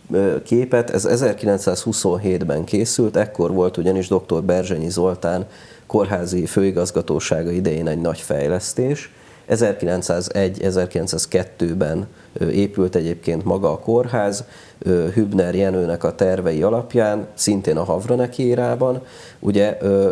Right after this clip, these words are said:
többek között a csalai előnevet, ö, kapott az uralkodótól Kégl György, akinek ugye a kórház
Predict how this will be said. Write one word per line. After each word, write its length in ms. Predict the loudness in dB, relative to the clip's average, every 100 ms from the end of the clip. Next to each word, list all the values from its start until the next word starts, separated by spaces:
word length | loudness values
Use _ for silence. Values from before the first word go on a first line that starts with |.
| 0
többek 300 | -2 0 -2
között 480 | -2 0 0 -2 -8
a 120 | -10 -2
csalai 500 | 0 0 0 -2 -2
előnevet, 680 | -2 0 0 0 -2 -4 -8 -4
ö, 220 | -2 -2 -4 -10 -10 -2
kapott 420 | -2 0 -2 -2
az 100 | -2
uralkodótól 720 | 0 0 0 -2 -2 0 -2 0
Kégl 300 | -2 -2 -4
György, 560 | -2 0 2 0 -4 -8 -16 -20 -6
akinek 520 | -2 -2 0 0 0
ugye 220 | 0 2 0
a 140 | 0
kórház 640 | -2 -2 -2 -2 -2 -4